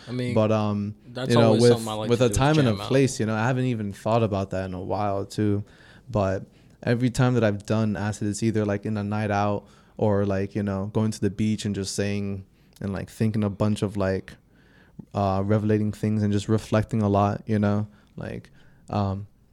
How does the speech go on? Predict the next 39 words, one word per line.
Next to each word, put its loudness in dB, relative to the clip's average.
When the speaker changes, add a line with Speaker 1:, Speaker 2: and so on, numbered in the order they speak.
Speaker 2:
for 2
me, 6
when 6
I 6
do 6
psychedelics, 4
it's 0
just -4
really 2
reflection -4
heavy. -6
Like, -10
I'll -2
be 0
writing, 0
not 0
throughout, 0
but 0
as -2
soon 4
as 2
I'm 2
coming 2
down, 0
I'll 0
be 4
writing 2
something, -4
you -2
know? -2
Speaker 1:
I -6
feel -4
like -2
the -12
Speaker 2:
For, 4
like, 6
Speaker 1:
beach 4
Speaker 2:
at 4
least 6